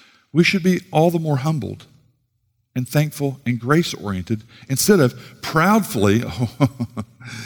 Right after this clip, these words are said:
I noticed that you had a woman up preaching at your church. Again, afraid of grace. So we're not gonna take that step, so you don't have to be fearful. But even me mentioning that, I've had people like, "So are, are you saying that you're okay with that?"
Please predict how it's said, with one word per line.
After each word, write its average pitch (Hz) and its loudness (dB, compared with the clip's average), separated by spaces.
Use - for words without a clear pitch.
I 127 2
noticed 131 2
that 113 -2
you 120 4
had 120 4
a 113 2
woman 113 2
up 101 0
preaching 101 0
at 87 -6
your 87 -6
church. - -4
Again, 92 0
afraid 110 -2
of 165 0
grace. 113 0
So 101 -4
we're 135 4
not 214 4
gonna 175 2
take 175 0
that 233 0
step, 247 0
so 135 2
you 131 4
don't 143 2
have 147 2
to 147 2
be 135 4
fearful. 165 2
But - 2
even 214 4
me 190 4
mentioning 160 2
that, 202 4
I've 151 2
had 165 0
people 143 2
like, 98 2
"So - 0
are, 101 2
are 107 2
you 120 0
saying 151 -2
that 110 2
you're 123 4
okay 120 0
with 170 0
that?" 196 -2